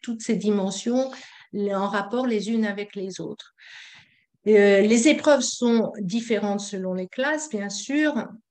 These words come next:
Euh, on fait de la dictée de nombres, par exemple en C E deux, et de la lecture de nombres. On, on écoutera la lecture de nombres tout à l'heure, mais en fait, la dictée de nombres et la lecture portent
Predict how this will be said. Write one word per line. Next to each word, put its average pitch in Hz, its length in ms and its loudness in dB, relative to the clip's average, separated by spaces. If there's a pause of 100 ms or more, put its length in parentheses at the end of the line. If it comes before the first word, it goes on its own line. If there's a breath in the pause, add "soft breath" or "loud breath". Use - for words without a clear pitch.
(140)
Euh, 190 300 -2
on 196 100 -4
fait 214 180 -4
de 202 60 -4
la 190 80 0
dictée 240 440 -4
de 220 60 2
nombres, 220 640 2
par 190 140 -8
exemple 208 340 -8
en 185 100 -4
C 185 240 -6
E 190 100 -2
deux, 220 220 -2
et 208 60 0
de 180 60 -4
la 185 120 -2
lecture 196 400 -8
de 180 120 -2
nombres. 226 480 -2
On, 180 360 -6
on 180 40 -4
écoutera 185 420 -8
la 196 100 -4
lecture 180 300 -4
de 180 100 -4
nombres 190 200 -4
tout 196 140 -12
à 214 80 -2
l'heure, 269 160 0
mais 233 80 0
en 196 100 -6
fait, 226 180 -6
la 208 140 -2
dictée 233 380 -4
de 220 60 2
nombres 262 380 0 (480 loud breath)
et 269 120 -2
la 247 120 0
lecture 247 600 -4
portent 269 480 -2